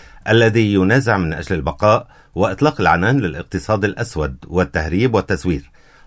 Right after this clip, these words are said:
وطلبت الهيئات الاقتصادية وبإلحاح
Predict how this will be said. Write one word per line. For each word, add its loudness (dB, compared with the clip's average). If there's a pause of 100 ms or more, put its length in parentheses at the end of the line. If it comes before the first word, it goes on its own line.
وطلبت 0
الهيئات -6
الاقتصادية -4
وبإلحاح -2